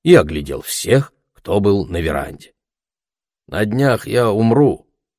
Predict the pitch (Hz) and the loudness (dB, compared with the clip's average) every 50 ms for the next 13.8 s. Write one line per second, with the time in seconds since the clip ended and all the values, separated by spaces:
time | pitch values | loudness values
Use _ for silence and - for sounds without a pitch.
0 | _ - - 87 87 78 90 87 80 80 92 87 82 - - 95 92 - - 98 | _ -10 -6 -6 -2 0 0 0 0 0 0 0 0 -2 -2 -4 -4 -4 -4 -4
1 | 90 92 92 - - - - _ _ _ _ _ _ _ _ _ _ _ _ _ | -2 -2 -2 -4 -6 -16 -20 _ _ _ _ _ _ _ _ _ _ _ _ _
2 | _ - 78 - - 104 135 156 156 143 - - 127 139 139 127 110 104 135 143 | _ -16 -10 -4 2 6 8 8 8 6 4 0 2 4 4 4 4 4 2 2
3 | 123 120 113 - - - - 104 113 127 131 117 104 _ _ _ - 123 117 123 | 2 2 0 0 -4 -6 -6 -4 0 2 2 2 2 _ _ _ 0 2 4 4
4 | 123 113 98 98 95 117 113 - - - 107 113 127 127 123 - _ - 104 113 | 4 2 0 -2 -2 -2 -2 -2 -2 -4 -2 2 2 2 2 2 _ -6 -6 -6
5 | - - - 127 131 131 127 123 120 135 143 120 95 82 - - - - _ _ | -6 -4 -4 -2 0 0 -2 -2 2 4 4 4 4 2 -4 -16 -18 -20 _ _
6 | _ _ _ _ _ _ _ _ _ _ _ _ _ _ _ _ _ - 104 110 | _ _ _ _ _ _ _ _ _ _ _ _ _ _ _ _ _ -4 -2 -2
7 | 107 - - 98 85 - 101 95 104 104 95 - 98 90 80 90 92 92 101 113 | -2 -2 -4 -6 -6 -4 -2 -2 0 0 0 0 -2 -6 -4 -4 -4 -2 -2 -2
8 | 104 92 90 - - 101 131 139 151 143 - - - _ _ _ _ _ _ _ | 0 -2 -2 -4 -4 -4 -2 -2 -2 -2 -4 -10 -16 _ _ _ _ _ _ _
9 | _ _ _ _ _ _ _ - 82 - - - - - 131 123 - - 160 160 | _ _ _ _ _ _ _ -4 -2 -2 -2 -2 -4 -6 -6 -6 -4 -4 -4 -4
10 | 147 - - 71 76 - - 78 - - _ _ _ _ _ _ _ _ _ - | -4 -6 -10 -10 -10 -10 -10 -10 -12 -14 _ _ _ _ _ _ _ _ _ -10
11 | 78 78 80 143 143 175 202 196 170 135 123 117 117 113 110 101 110 131 131 123 | -8 -8 -8 -8 -4 2 4 4 6 4 4 2 0 -2 -2 -2 -2 -2 0 0
12 | 123 110 104 - _ _ _ _ _ _ _ _ _ _ _ _ _ _ - - | 0 0 -2 -6 _ _ _ _ _ _ _ _ _ _ _ _ _ _ -16 -14
13 | - - - 53 98 78 76 78 80 71 65 - - - - - | -8 -4 -2 -2 -2 -2 -4 -4 -6 -6 -6 -8 -10 -12 -14 -14